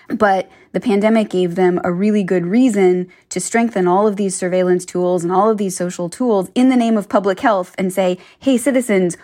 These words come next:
we're doing this for you." Um, the problem now is that, uh, because they've used those tools for prevention and control of the pandemic,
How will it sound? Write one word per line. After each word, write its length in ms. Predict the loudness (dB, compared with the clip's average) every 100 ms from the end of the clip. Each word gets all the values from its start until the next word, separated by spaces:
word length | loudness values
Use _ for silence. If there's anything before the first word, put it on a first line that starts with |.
| _
we're 240 | 0 2
doing 320 | 2 0 0 0
this 220 | -2 -4
for 180 | -6 -4
you." 500 | 0 2 0 -4 -12 _ _ _ _ -4
Um, 400 | 0 2 0 -2
the 80 | -2
problem 400 | 0 0 -4 -2
now 340 | 2 2 0 -2
is 240 | -6 -2
that, 300 | 0 0 -2 _ _ _ _ _
uh, 280 | 0 2 2
because 380 | 0 -2 -2 0
they've 200 | 0 0
used 240 | -2 -2
those 240 | -2 -4 -6
tools 480 | -4 0 0 -2
for 300 | -6 -4 -2
prevention 640 | -4 _ -2 0 0 -2 0
and 160 | -2
control 480 | -2 -4 0 2 2
of 180 | 0 -2
the 100 | -6
pandemic, 720 | -6 -2 0 2 0 -6 -12